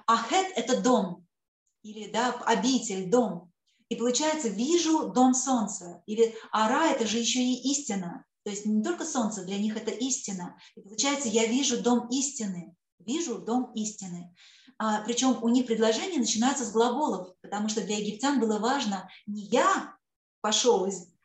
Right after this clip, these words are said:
а "что я делаю на земле", какие плоды я оставляю. Поэтому они ставили глагол на первое место, а потом уже подлежащее и вот все остальное.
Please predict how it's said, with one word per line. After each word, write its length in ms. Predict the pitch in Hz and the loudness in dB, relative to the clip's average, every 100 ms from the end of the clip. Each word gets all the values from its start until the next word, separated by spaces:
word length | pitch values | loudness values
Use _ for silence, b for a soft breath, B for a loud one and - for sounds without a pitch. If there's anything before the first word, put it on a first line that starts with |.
| _ | _
а 100 | 208 | -4
"что 200 | - - | -4 0
я 260 | 277 247 196 | 2 4 4
делаю 420 | 190 254 226 196 | 4 4 4 2
на 80 | 185 | -2
земле", 500 | 170 185 180 165 - _ _ _ | -6 -8 -6 -8 -10 _ _ _
какие 260 | 214 233 262 | -10 -6 -2
плоды 280 | 247 214 | 2 2
я 160 | 262 220 | 4 2
оставляю. 640 | 185 196 196 185 175 165 b b | 0 -6 -6 -6 -8 -12 b b
Поэтому 460 | 196 226 240 240 - | 0 2 2 0 2
они 280 | 214 240 | 4 4
ставили 400 | 226 247 233 208 | 2 2 2 2
глагол 360 | 196 220 226 240 | 2 4 6 4
на 100 | 202 | 4
первое 360 | 208 370 339 233 | -4 -4 -2 -2
место, 440 | 196 185 - - b b | -2 -6 -14 -20 b b
а 40 | 196 | -8
потом 280 | 214 330 | -6 -4
уже 140 | 294 240 | -4 -4
подлежащее 800 | 202 196 214 302 330 - 247 220 | -4 -2 0 0 0 0 0 0
и 80 | |
вот 120 | 202 196 | -4 -4
все 100 | 226 | -4
остальное. 560 | 226 220 196 175 - | -2 -2 -2 -6 -14